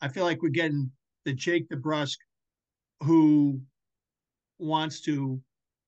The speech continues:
swoop in and surprise the game and quickly come upon it without warning and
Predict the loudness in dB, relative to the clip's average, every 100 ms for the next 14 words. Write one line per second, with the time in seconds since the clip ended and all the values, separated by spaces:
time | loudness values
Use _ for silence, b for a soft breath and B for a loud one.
0 | _ -12 -10 -8 -8 -8 -4 0 0 0
1 | -2 -4 -6 -10 -10 -4 0 0 0 -4
2 | -6 -4 -2 -2 -2 -6 -10 _ _ _
3 | _ _ _ -6 -6 -4 -2 -2 0 0
4 | 0 -4 _ _ _ _ _ -6 -6 -6
5 | -4 0 0 0 -2 -6 _ _ _ _
6 | _ _ _ -4 0 2 0 -2 -8 -6
7 | -2 0 0 -2 -2 -6 -12 _ _ _
8 | _ -6 -4 -4 -6